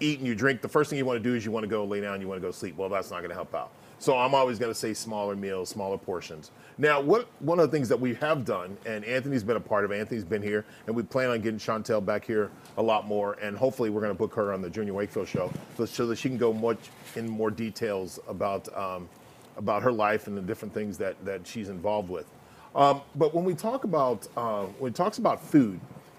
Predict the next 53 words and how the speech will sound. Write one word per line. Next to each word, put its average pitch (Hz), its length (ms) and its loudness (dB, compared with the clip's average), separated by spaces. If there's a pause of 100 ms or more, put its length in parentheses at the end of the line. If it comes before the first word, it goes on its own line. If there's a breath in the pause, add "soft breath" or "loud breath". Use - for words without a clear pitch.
(120)
food 302 220 8
is - 120 0
a 113 60 -6
passion. 131 560 -2 (360)
And 131 280 4
if 127 120 2
you 143 120 6
look 220 240 8
at 208 100 0
the 131 60 -10
gen-, 131 400 2
uh, 127 80 0 (340)
the 113 100 2
gentleman, 139 440 6
Anthony, 131 500 4
and 120 160 2
you 123 80 2
also 123 240 2
look 120 140 4
at 120 80 -2
Chantel 123 440 2
here, 104 300 2 (500 loud breath)
you 175 140 2
can 139 120 0
tell 113 260 0
it's 92 100 -10
a 92 60 -8
passion 95 440 -4 (580)
for 131 120 -2
them 113 220 2
also. 107 420 -4 (360 loud breath)
And 139 120 2
so 160 160 10
one 170 220 8
of 165 80 8
the - 40 4
things 156 140 4
that 123 120 0
I 131 180 8
enjoy 104 400 0
is 104 160 -4
being 151 160 4
able 156 180 4
to 120 80 4
have 107 320 2
different 170 320 4
foods 107 400 2 (300 loud breath)
because 147 420 8
they 180 240 10
put - 280 4
their 123 120 8
foods 113 320 2
together. 87 460 -2